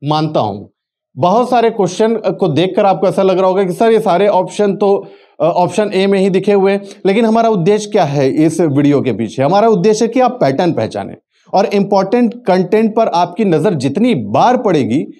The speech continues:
उतनी ज्यादा संभावना होगी कि वह इंपॉर्टेंट कंटेंट या फैक्ट आपके दिमाग में चस्पा हो जाएंगे और बहुत ज्यादा रटने की जरूरत नहीं पड़ेगी।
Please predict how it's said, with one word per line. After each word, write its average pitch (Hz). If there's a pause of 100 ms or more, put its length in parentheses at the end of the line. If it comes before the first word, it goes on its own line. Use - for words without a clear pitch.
(260)
उतनी 254
ज्यादा 160
संभावना 190
होगी 165
कि 190
वह 175
इंपॉर्टेंट 165
कंटेंट 175
या 190
फैक्ट 175 (140)
आपके 135
दिमाग 120
में 247
चस्पा 170
हो 127
जाएंगे 165 (260)
और 170
बहुत 165
ज्यादा 160
रटने 185
की 226
जरूरत 160
नहीं 131
पड़ेगी। 104